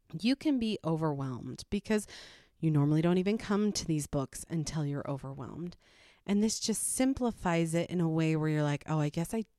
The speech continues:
do do that. Oh, I guess I am just trying to stop this behavior. Oh, I guess I'm not focused on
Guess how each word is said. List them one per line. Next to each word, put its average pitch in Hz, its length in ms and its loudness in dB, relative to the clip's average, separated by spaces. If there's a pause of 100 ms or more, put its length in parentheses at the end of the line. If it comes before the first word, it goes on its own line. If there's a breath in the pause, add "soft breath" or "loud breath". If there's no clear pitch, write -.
(100)
do 151 380 2
do 131 260 -4
that. - 420 -14
Oh, 175 100 2
I 180 100 6
guess 202 300 4
I 220 140 2 (200)
am 185 340 6
just 156 220 -2
trying 143 240 -2
to 143 60 -2
stop 139 320 -4
this 143 160 -4
behavior. 139 500 -4 (480 loud breath)
Oh, 196 140 8
I 196 120 8
guess 208 280 2
I'm 180 400 0
not 156 400 0
focused - 580 -8 (120)
on 131 340 0